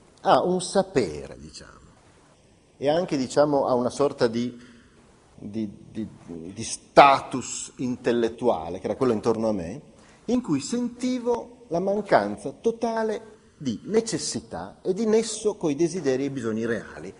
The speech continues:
della gente, ma soprattutto miei. Vi faccio un esempio pratico. Io ho fatto le scuole negli anni sessanta,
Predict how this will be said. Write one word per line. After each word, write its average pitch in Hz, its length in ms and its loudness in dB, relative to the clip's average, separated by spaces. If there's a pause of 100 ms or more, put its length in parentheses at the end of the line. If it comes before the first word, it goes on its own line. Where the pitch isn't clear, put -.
(380)
della 165 180 6
gente, 107 320 -2
ma - 80 -4
soprattutto 90 400 -10
miei. 117 340 -4 (520)
Vi 131 80 -16
faccio 185 180 0
un 175 60 6
esempio 165 340 2
pratico. 95 640 0
Io 151 140 0
ho - 20 -6
fatto 113 220 -2
le 107 100 0
scuole 98 480 2
negli 92 200 -2
anni 101 140 0
sessanta, 107 760 -6